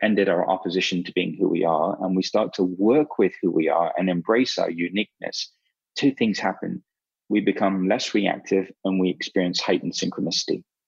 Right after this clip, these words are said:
And that heightened synchronicity is unlimited possibilities. So through adhering to these five commitments, we're literally opening up to the truth of who we are and living from that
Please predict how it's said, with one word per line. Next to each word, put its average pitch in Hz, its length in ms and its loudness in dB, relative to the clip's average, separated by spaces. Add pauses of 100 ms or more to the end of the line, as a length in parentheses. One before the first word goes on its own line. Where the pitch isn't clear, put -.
(640)
And 104 180 2
that 95 200 0
heightened - 360 -2
synchronicity 92 720 -2
is 92 140 0 (100)
unlimited 90 560 -2
possibilities. - 760 -4 (720)
So 110 240 0
through 110 400 2 (100)
adhering 123 440 2
to - 120 -12
these 101 180 2
five 98 260 0
commitments, 95 480 -2
we're 98 120 4
literally 95 680 2
opening 104 540 0
up 95 220 -2
to 95 100 0
the 90 100 4
truth 101 400 2 (100)
of 98 80 0 (160)
who 90 160 0
we 85 260 0
are 87 320 0 (320)
and 98 180 2
living 101 300 2
from 90 240 0
that 87 200 0